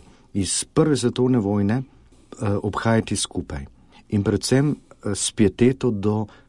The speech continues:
s-, strahotnih žrtev, ki so bile v tej vojni. Skupaj tisti, ki smo bili na različnih straneh bojišča. Poglejte, v Sloveniji ne moremo obhajati obletnico druge svetovne vojne skupaj tisti, ki so bili na različnih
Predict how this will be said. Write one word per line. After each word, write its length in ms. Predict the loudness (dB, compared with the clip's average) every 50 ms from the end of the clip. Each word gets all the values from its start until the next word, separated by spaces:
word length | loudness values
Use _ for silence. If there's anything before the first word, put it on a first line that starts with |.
| _
s-, 200 | -16 -16 -16 -14 -14
strahotnih 800 | -14 -6 -4 -4 -4 0 2 0 0 0 2 0 0 0 0
žrtev, 360 | 0 0 0 -2 -2 -4 -10 -8
ki 120 | -8 -10
so 160 | -8 -8 -8
bile 120 | -6 -6 -8
v 80 | -8
tej 140 | -6 -8 -8
vojni. 400 | -6 -8 -10 -10 -10 -12 -14 -18 -18 -20 -20 _ _ _ -20 -12 -8
Skupaj 520 | -6 -6 -2 2 0 0 2 4 2 2 2
tisti, 300 | 2 0 0 0 -2 -2
ki 100 | -2 -2
smo 160 | 0 2 2
bili 440 | 2 4 4 6 6 6 6 2 0 _
na 220 | -2 0 0 2 2
različnih 640 | 2 0 2 0 -2 -2 0 2 2 2 2 0 -10 -20 -20 -20 _
straneh 480 | -14 -2 0 2 4 4 4 4 2
bojišča. 560 | 0 0 2 2 2 0 -2 -6 -8 -10 -10 -12 -14 _ _ _ _ -20 -20 -8
Poglejte, 500 | -4 2 4 4 4 4 2 0 0 -2 -4 _ -20 -20 _ _
v 80 | -4 -4
Sloveniji 760 | -2 0 0 2 4 6 6 6 6 6 4 4 2 0 -2 0
ne 260 | 2 4 4 4 4
moremo 520 | 4 4 4 4 4 4 4 2 2 2 0
obhajati 520 | -4 -6 -6 -2 0 0 0 0 -2 -4
obletnico 540 | -4 -2 0 -2 0 0 -4 -4 -4 -6 -8
druge 260 | -4 -4 -4 -4 -4
svetovne 440 | -4 -4 -6 -4 -4 -2 -2 -2 -2
vojne 320 | -2 -2 -2 -2 -2 -4 -4
skupaj 440 | -6 -4 -4 -4 -2 0 -2 -2 -2 -4 -12 -20 -20 _ _ _
tisti, 400 | -2 -2 -2 -2 -6 -8 -8 -6
ki 100 | -6 -8
so 160 | -8 -8 -6
bili 240 | -6 -4 -2 -2 -2
na 220 | -2 -4 -6 -8 -10
različnih 680 | -8 -6 -6 -6 -6 -6 -8 -8 -6 -6 -6 -6 -6 -12